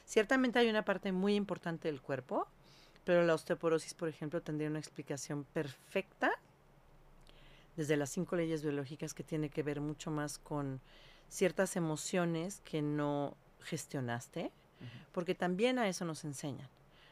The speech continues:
Speaker 1: ¿no? El, el día sí, yo no me refiero a que siempre estén de buenas y contentos.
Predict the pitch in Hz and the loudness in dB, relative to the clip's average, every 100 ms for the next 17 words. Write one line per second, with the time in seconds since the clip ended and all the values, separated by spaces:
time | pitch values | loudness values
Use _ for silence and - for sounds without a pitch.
0 | - 156 175 208 185 - 185 185 254 285 | -8 -2 -2 2 0 0 -2 2 4 4
1 | - 233 233 294 220 214 202 175 175 190 | 2 -2 2 2 2 2 2 0 0 0
2 | 180 180 170 190 175 175 180 170 160 151 | 0 -2 -4 -4 -4 -4 -2 0 0 -2
3 | 147 156 151 143 190 196 - - - | -4 -6 -6 -2 -2 -2 -4 -16 -16